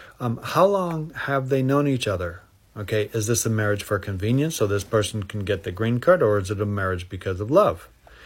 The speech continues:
Um, what is the age difference of the couple?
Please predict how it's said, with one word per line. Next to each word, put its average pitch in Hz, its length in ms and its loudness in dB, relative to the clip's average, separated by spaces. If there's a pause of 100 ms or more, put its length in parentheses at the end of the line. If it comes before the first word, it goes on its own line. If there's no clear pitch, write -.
(300)
Um, 110 380 -4
what 113 180 4
is 117 200 2
the 113 200 -2 (140)
age 135 480 2
difference 101 760 -4 (460)
of 113 640 2
the 104 1000 -2
couple? 156 400 0